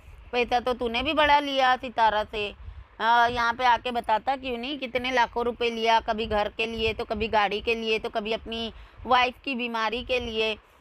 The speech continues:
हाँ, कभी इससे मीटअप करवाने, कभी उससे मीटअप करवाने, लाखों रुपए तू उससे हमेशा ऐंठते रहता था और तू आके बात करेगा कि दूध वाले ने सलमा से पैसा लिया है। अगर एक बाप का है ना तू तो प्रूफ ला के बता, और वैसे झूठे प्रूफ नहीं बताना।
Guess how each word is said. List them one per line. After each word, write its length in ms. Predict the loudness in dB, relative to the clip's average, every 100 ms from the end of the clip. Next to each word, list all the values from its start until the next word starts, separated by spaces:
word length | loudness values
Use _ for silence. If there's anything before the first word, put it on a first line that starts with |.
| -6
हाँ, 200 | 0 0
कभी 280 | 0 -2 -2
इससे 260 | -4 -2 -2
मीटअप 340 | 0 -2 -2 -2
करवाने, 480 | 0 0 0 -2 -2
कभी 260 | -2 -2
उससे 240 | -2 -2 -2
मीटअप 360 | 0 0 2
करवाने, 500 | 0 2 2 2 -4 -8 -18 -16 -2
लाखों 400 | 2 2 2 -2
रुपए 280 | 0 0 -2
तू 140 | -2
उससे 400 | -8 -6 -2 0
हमेशा 500 | 0 0 -4 2 2
ऐंठते 400 | 2 0 -2 0
रहता 360 | 0 0 0 0
था 180 | 4 6
और 120 | 6 2
तू 200 | -2 4
आके 280 | 4 4 0
बात 280 | 2 2 0
करेगा 440 | -4 -2 0 0
कि 140 | 0 -2
दूध 240 | -2 0
वाले 240 | 0 0 -2
ने 120 | -4
सलमा 340 | -2 2 2
से 100 | 2 4
पैसा 340 | 2 4 2
लिया 260 | 2 2 4
है। 160 | 2 0 -16 -10 -2
अगर 180 | 2 4
एक 180 | 4
बाप 280 | 4 4 4
का 100 | 2 4
है 200 | 4 0
ना 160 | -2 -4
तू 260 | -4 -6
तो 140 | -4 -4
प्रूफ 360 | -2 -4 -2
ला 160 | 2 2
के 140 | 2 -2
बता, 360 | -2 2 4
और 100 | 4
वैसे 300 | 0 -4 -4
झूठे 320 | -4 -4 -4 -6
प्रूफ 320 | -4 -4 -4
नहीं 120 | 0
बताना। 480 | 0 2 2 2